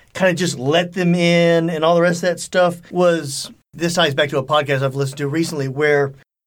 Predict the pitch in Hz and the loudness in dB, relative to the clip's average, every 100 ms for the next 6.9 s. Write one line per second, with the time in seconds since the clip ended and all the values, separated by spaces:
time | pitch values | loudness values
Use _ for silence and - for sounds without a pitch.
0 | _ 143 156 139 175 208 220 170 165 196 | _ -4 -4 0 2 2 2 -2 -4 -4
1 | 196 190 170 135 - - _ - 135 135 | -2 -4 -4 -6 -10 -16 _ -8 -6 -2
2 | 156 180 214 - 175 175 175 170 165 165 | 2 2 2 -4 -6 -2 2 2 0 -4
3 | 147 143 - 147 143 143 156 180 175 190 | -8 -16 -12 -2 0 2 2 0 -2 -4
4 | 175 - 175 156 147 151 _ - 139 143 | -4 -4 2 2 2 -4 _ -8 -4 0
5 | 160 175 175 175 139 143 156 165 - 123 | 0 0 -2 -2 -4 -2 -2 -2 -4 -8
6 | 120 - - 190 175 170 175 160 - | -4 -4 0 0 0 0 2 2 -2